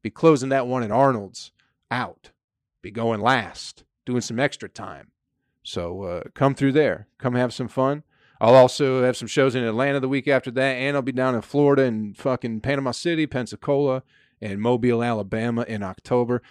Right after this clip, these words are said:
Go to joe kelly comedy dot com for all the dates, info,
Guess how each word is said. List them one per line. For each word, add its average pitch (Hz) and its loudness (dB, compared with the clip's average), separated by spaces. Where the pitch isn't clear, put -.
Go 247 0
to 208 -2
joe 156 -2
kelly 143 -2
comedy 123 -2
dot 117 -4
com 113 -4
for 107 -4
all 151 0
the 120 -6
dates, 147 -4
info, 156 -2